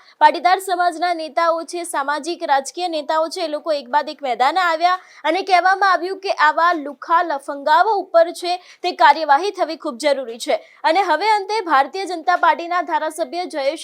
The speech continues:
રાદડિયા છે, તેમને સીધો જ પત્ર મુખ્યમંત્રીને લખ્યો છે. સૌથી પહેલા તો પત્રમાં શું લખવામાં આવ્યું છે તેનાથી શરૂઆત કરીએ.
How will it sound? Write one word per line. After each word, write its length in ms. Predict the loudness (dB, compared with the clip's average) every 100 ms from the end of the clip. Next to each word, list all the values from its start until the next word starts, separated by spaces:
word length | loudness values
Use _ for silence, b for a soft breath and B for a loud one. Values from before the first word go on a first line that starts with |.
| -2 -2
રાદડિયા 440 | 0 2 2 0
છે, 140 | -2
તેમને 300 | -8 -8 -8
સીધો 380 | -12 -12 -6 -4
જ 100 | -4
પત્ર 360 | -4 -4 -2 -4
મુખ્યમંત્રીને 760 | -6 -8 -8 -8 -10 -10 -6
લખ્યો 340 | -4 -4 -6 -12
છે. 220 | -10 -12 b b b 2
સૌથી 260 | 2 4 -2
પહેલા 240 | 0 0
તો 140 | 0
પત્રમાં 480 | 0 0 4 4 4
શું 200 | 2 2
લખવામાં 480 | 2 2 0 2 2
આવ્યું 240 | 0 -6
છે 160 | -8 -10 -10 _
તેનાથી 360 | 0 2 -2 -4
શરૂઆત 460 | -6 -4 -2 -2 -2
કરીએ. 300 | -4 -4